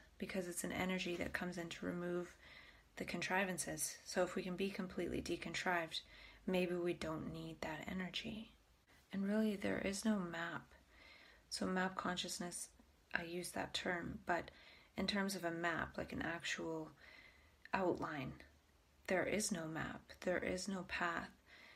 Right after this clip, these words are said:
Just as Krishnamurti would say, "Truth is a pathless land."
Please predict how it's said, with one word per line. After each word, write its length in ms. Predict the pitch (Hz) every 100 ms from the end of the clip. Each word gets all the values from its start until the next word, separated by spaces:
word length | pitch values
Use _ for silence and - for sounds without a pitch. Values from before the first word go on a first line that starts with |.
| -
Just 260 | - 202 -
as 160 | 185
Krishnamurti 720 | - - 190 - 190 180 175
would 160 | 175 170
say, 400 | - 190 180 190
"Truth 540 | - 196 190 190 - - - - -
is 280 | 185 175 -
a 60 | -
pathless 720 | - 185 180 - 196 180 -
land." 540 | 185 170 170 165 196